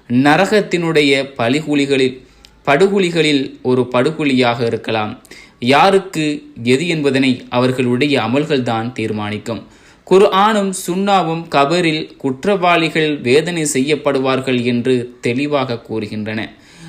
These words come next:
நபிகள் நாயகம் ஸல்லல்லாஹு அலைஹி வஸல்லம் அவர்கள் தமது தொழுகைகளின் இறுதியில், "யா அல்லாஹ்,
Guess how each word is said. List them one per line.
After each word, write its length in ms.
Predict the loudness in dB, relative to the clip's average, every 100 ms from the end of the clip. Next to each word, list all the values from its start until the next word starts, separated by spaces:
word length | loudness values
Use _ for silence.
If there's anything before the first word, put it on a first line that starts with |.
| -6
நபிகள் 440 | 0 2 2 0 2
நாயகம் 520 | 2 4 2 0 -4
ஸல்லல்லாஹு 680 | -2 -2 2 2 4 2 2
அலைஹி 400 | 2 2 0 -2
வஸல்லம் 520 | -2 -2 -2 -2 0
அவர்கள் 480 | 0 -2 0 -2 -2
தமது 360 | -2 0 0
தொழுகைகளின் 840 | 0 0 0 -2 -2 0 0 0 0
இறுதியில், 600 | 0 0 -2 -2 0 0
"யா 40 |
அல்லாஹ், 500 | 2 0 0 2 0